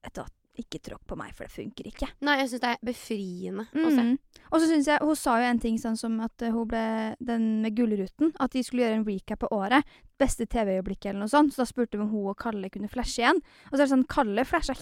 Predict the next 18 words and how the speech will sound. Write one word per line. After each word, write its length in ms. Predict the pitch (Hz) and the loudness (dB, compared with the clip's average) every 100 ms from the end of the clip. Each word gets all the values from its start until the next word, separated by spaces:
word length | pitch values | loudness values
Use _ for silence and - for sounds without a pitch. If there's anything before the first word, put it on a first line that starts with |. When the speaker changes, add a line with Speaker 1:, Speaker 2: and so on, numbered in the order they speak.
| - - - - | -10 -4 2 4
Speaker 1:
hele 540 | 415 359 269 185 190 | 6 6 6 4 -2
kroppen 340 | 220 190 185 185 | -2 -4 -4 -2
sin 160 | 214 | -2
på 120 | 233 226 | 0 0
serien. 320 | 202 202 233 | 0 4 4
Speaker 2:
Med 100 | 226 | 4
kølla, 240 | 262 196 185 | 0 2 2
ja. 80 | 233 202 | 2 6
Speaker 1:
Med 260 | 277 302 | 6 8
kølla, 260 | - 294 254 392 - - | 6 6 6 4 -2 2
på 100 | 330 | 4
serien 400 | 359 262 214 208 | 6 4 2 0
sin, 220 | 254 349 - _ - | 2 0 0 _ 2
og 240 | 269 330 - | 6 4 2
på 240 | - 269 | 4 6
recapen 480 | 262 208 - 202 240 | 6 4 0 -2 0
på 100 | 247 | 0
Gullruten. 540 | 240 226 190 - 370 | 2 0 0 -2 0